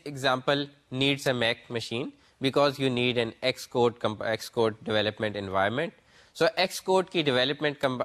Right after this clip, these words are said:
environment is used on a Mac machine compared to Visual Studio which is used on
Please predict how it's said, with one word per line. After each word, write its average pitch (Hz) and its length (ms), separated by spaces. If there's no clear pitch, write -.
environment 117 640
is 117 100
used 131 320
on 120 140
a 113 180
Mac 107 160
machine 117 420
compared 127 600
to 123 80
Visual 135 440
Studio 117 340
which 113 260
is - 120
used 110 400
on 104 120